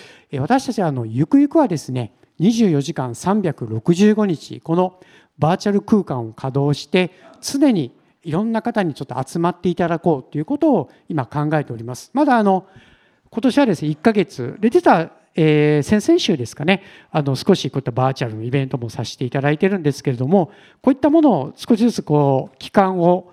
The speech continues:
長くして、えー、より多くの方にご参加いただきたいというふうに考えております。はい。で、ここからがですね、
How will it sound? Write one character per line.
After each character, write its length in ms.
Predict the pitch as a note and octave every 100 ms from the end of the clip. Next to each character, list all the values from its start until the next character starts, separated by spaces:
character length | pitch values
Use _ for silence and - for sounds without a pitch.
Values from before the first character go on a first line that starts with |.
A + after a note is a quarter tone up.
| _ _ -
長 260 | F3+ E3+
く 140 | D#3 C3
し 120 | -
て、 280 | G#3 G#3 G#3 - - - -
え 500 | C#3 C#3 C3+ C3 C3
ー、 20 |
よ 100 | C3+
り 120 | E3+
多 160 | F3+ E3+
く 120 | D#3+
の 100 | C3
方 240 | B2 D3 C4+
に 140 | A3+
ご 120 | C3+
参 220 | B2+ C3+
加 80 | B2
い 60 | A#2+
た 140 | B2+
だ 100 | A#2+
き 100 | -
た 160 | - A2
い 100 | A#2+
と 140 | -
い 40 | A3
う 20 |
ふ 40 |
う 40 | C#4+
に 140 | F#3+
考 160 | A#2+ A2+ G#2
え 140 | G#2
て 100 | F3+
お 80 | G3
り 100 | B2+
ま 140 | A2+
す。 200 | A2+ - _ _ _ _ _ - _ _ _ _
は 160 | -
い。 100 | D3+ _ -
で、 200 | D3 C#3
こ 160 | -
こ 100 | A3+
か 120 | B3 E4+
ら 100 | E4+
が 100 | B3
で 80 |
す 140 | D3+ D#3
ね、 320 | E3 D#3